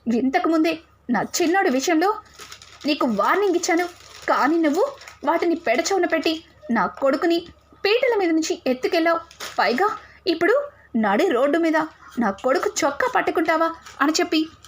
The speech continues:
ఇక రామరాజైతే విశ్వక్ని టపటపా కొట్టేస్తాడు. ఒక్కసారిగా విశ్వక్, "ఆగవయ్యా పెద్ద మనిషి, ఇక్కడ నీ కొడుకు ఏం చేశాడో తెలిస్తే నన్ను కాదు నీ కొడుకునే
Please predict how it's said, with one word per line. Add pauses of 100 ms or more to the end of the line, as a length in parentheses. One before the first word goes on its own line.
ఇక
రామరాజైతే (280)
విశ్వక్ని
టపటపా
కొట్టేస్తాడు. (300)
ఒక్కసారిగా
విశ్వక్, (360)
"ఆగవయ్యా
పెద్ద
మనిషి, (380)
ఇక్కడ
నీ
కొడుకు
ఏం
చేశాడో
తెలిస్తే (360)
నన్ను
కాదు (360)
నీ
కొడుకునే